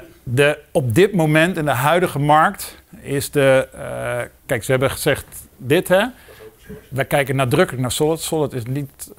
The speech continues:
Solid is een open standaard. Eh, dus het moet een open standaard zijn, dat één. Eh, want het moet een, eh, sowieso voor hoe we de technologie opbouwen, zeg maar, het moet modulair opgebouwd, het moet kunnen communiceren weer met andere, eh, eh,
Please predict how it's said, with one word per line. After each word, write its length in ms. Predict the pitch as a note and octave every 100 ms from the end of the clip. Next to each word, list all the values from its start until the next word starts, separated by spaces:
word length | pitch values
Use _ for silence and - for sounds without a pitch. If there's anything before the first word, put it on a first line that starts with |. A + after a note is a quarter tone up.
| D2+ -
Solid 360 | - D#3+ C3
is 60 | B2
een 80 | C3
open 180 | A#2+
standaard. 520 | - D3+ D#3+ G#3 - - _ _
Eh, 440 | - - B2 A#2+ A#2 - - - -
dus 180 | - A#2+
het 100 | B2
moet 220 | B2+ F3
een 120 | E3 C3+
open 240 | B2 A#2
standaard 580 | - - C#3 D3 D#3 D#3
zijn, 340 | D3+ E3 F3
dat 160 | B2 A#2+
één. 380 | B2+ D#3 G#3+ - -
Eh, 280 | D3+ B2 A2+
want 200 | A2 A#2+
het 100 | A#2
moet 220 | B2+ C3+
een, 300 | B2+ A#2 A#2 - - - _ _
eh, 140 | - - - -
sowieso 600 | - - B2 A#2+ B2+ C3
voor 280 | B2+ B2 A#2 -
hoe 220 | C3 C#3
we 60 |
de 120 | B2 -
technologie 520 | D3 B2+ A#2 D#3+ C#3+
opbouwen, 400 | D3 C#3+ D3 D3
zeg 80 | C3
maar, 100 | A#2+
het 80 |
moet 160 | B2 B2
modulair 440 | B2 A#2+ B2 C3+
opgebouwd, 380 | D3 - C3+ C3+
het 100 | C3
moet 140 | C3 -
kunnen 200 | C3+ B2+
communiceren 580 | B2 A#2+ - D3 C#3
weer 120 | B2 A#2+
met 120 | A2+
andere, 600 | C3+ E3 C#3+ D3 C#3 - - - - _
eh, 600 | C3 B2+ B2 B2 B2+ A#2+
eh, 540 | B2 C3 B2+ B2 A#2